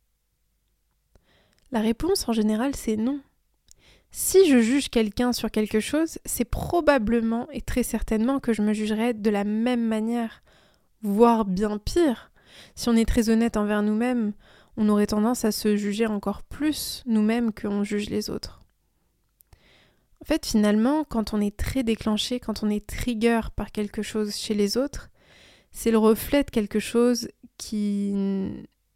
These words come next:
n'est pas forcément résolu à l'intérieur de nous-mêmes et dont on a rarement conscience finalement. Et je vous dis ça et je sais que c'est très dur à, à reconnaître. Quand j'ai pris conscience de ça, ça a vraiment changé beaucoup de choses dans ma vie.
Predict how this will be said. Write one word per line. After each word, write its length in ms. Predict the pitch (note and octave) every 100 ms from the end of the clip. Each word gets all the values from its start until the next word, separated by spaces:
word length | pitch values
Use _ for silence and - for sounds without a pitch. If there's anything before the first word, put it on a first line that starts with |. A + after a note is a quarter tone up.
| _ B3
n'est 220 | G#3+ G#3
pas 180 | G3+ G3+
forcément 400 | A3 - G#3+ G#3
résolu 400 | A3 G#3+ G#3 A3
à 80 |
l'intérieur 380 | G3+ G3+ G#3+ G#3
de 100 | G3+
nous-mêmes 440 | G3+ G3 F#3+ F#3+ G#3 _ _ _ -
et 80 |
dont 160 | A#3 C4+ C#4+
on 120 | C4
a 180 | C4 - -
rarement 480 | A#3 C#4 C#4+ D4+ D#4
conscience 520 | A#3+ A3 D#4 D#4 -
finalement. 480 | G#3+ G3+ G3+ G3 G#3+ _ _ _ _ - - _ _ - - -
Et 100 | A#3+
je 80 | A3+
vous 100 | A#3+
dis 160 | A#3+
ça 140 | C4 G4 F#4+
et 60 |
je 100 | A#3+
sais 120 | A#3+ F4+
que 80 |
c'est 120 | - A#3
très 180 | B3
dur 260 | G#3+ D4 E4+
à, 320 | B3 G#3 A3
à 60 | A3
reconnaître. 680 | A3+ G#3+ B3+ E4+ F4+ - - - - - -
Quand 140 | D4
j'ai 160 | C4 B3
pris 200 | - C#4
conscience 500 | C4 A#3+ D#4 D4 A#3
de 120 | A#3
ça, 260 | - D#4+ A4 - _ _ - - _ _
ça 200 | - -
a 80 | G#3+
vraiment 280 | A3 C#4+ F#4+
changé 320 | - B3+ B3
beaucoup 240 | A3 A#3 A#3+
de 60 |
choses 160 | C4 A#3
dans 120 | A3+
ma 140 | A3+
vie. 100 | C#4